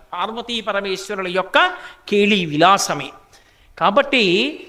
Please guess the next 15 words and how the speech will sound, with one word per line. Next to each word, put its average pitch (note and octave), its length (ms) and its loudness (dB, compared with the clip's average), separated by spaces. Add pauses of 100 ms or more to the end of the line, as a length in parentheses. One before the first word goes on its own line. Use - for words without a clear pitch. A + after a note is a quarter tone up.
సంధ్య B3 640 0
యందు A#3+ 320 -2
తాండవం A#3+ 760 0
చేస్తుంటాడు G3+ 580 -2
ఆయన. B2+ 140 -12 (360)
సంధ్య F3 540 0
అన్న A#3 360 4
మాటకు G#3 320 0
అసలు G#3+ 180 -4
అర్థం A3 280 -2
ఏమిటో G#3+ 220 -4
తెలుసా? G3+ 460 -4 (300)
ఏరిండిటికి B3 760 4
మధ్యనున్న A3 540 0
సంధ్య. F3 380 -8